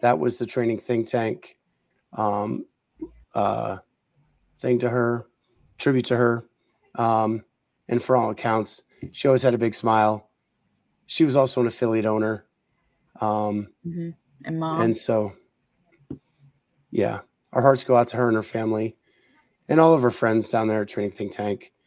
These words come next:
Speaker 1: Um, we're with you.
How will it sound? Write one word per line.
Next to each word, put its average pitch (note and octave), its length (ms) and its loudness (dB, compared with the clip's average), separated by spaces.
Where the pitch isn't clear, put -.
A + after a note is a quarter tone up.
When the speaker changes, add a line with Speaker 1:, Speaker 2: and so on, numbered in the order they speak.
Speaker 1:
Um, G2 480 -4
we're B2+ 120 4
with B2 260 2
you. A2+ 320 2